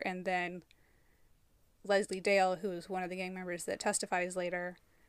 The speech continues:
Um, they were both accused of drown-, drowning him. So it was internal.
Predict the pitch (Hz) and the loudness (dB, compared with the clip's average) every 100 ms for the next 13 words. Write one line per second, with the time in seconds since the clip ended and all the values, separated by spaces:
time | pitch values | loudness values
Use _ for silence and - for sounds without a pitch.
0 | _ _ - 180 180 220 240 220 220 - | _ _ -8 -4 4 8 8 6 2 -4
1 | 196 202 180 185 175 - - 185 170 175 | -4 -4 -4 -4 -4 -6 -4 -2 -2 -6
2 | 170 - 202 196 _ _ - - _ _ | -6 -6 -6 -12 _ _ -20 -20 _ _
3 | _ - _ _ _ _ _ - _ - | _ -20 _ _ _ _ _ -20 _ -14
4 | - 214 202 208 202 185 190 | -6 -4 -4 -4 -6 -8 -14